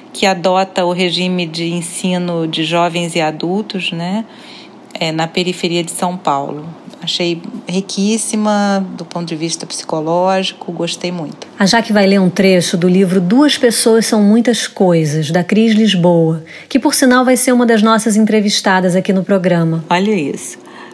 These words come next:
Speaker 1: "Pelo sempre que chegou até aqui, eu estava decidida a esquecer. Mas você veio e devolveu a minha insônia.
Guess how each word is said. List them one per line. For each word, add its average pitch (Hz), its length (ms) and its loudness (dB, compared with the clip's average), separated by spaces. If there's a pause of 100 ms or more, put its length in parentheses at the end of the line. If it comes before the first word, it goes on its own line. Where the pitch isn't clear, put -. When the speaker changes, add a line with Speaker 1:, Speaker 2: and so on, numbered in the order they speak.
(160)
Speaker 1:
"Pelo 208 240 2
sempre 294 460 -2
que 254 100 -2
chegou 196 440 0
até 196 260 -2
aqui, 247 400 -2
eu 277 80 0
estava 247 400 -4
decidida 220 480 -2
a 220 40 2
esquecer. 220 640 -4 (600)
Mas 165 180 -2
você 180 380 -2
veio 220 640 2
e 247 80 0
devolveu 175 560 -2
a 180 40 -2
minha 202 180 0
insônia. 147 540 -2